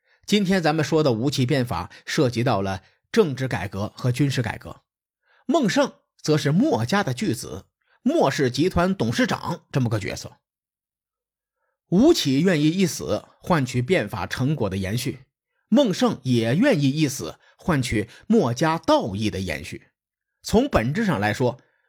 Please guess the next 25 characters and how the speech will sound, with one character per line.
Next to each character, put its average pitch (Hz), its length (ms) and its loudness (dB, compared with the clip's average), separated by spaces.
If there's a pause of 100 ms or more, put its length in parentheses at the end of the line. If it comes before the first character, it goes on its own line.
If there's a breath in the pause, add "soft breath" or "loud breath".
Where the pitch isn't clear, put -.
这 311 220 2
二 170 240 0
位 147 100 2
的 107 80 0
想 139 300 -2
法 92 340 -4
和 135 140 -2
所 101 280 -2
作 151 160 0
所 107 200 -4
为 95 240 -4 (100)
与 113 180 0
春 165 240 -2
秋 160 220 0
时 113 240 -4
代 135 100 0
的 104 140 -4
人 101 160 -2
们 127 180 -2 (120 loud breath)
有 131 160 0
很 80 320 -6
大 139 200 -4
的 - 120 -16
不 - 120 -14
同。 - 200 -14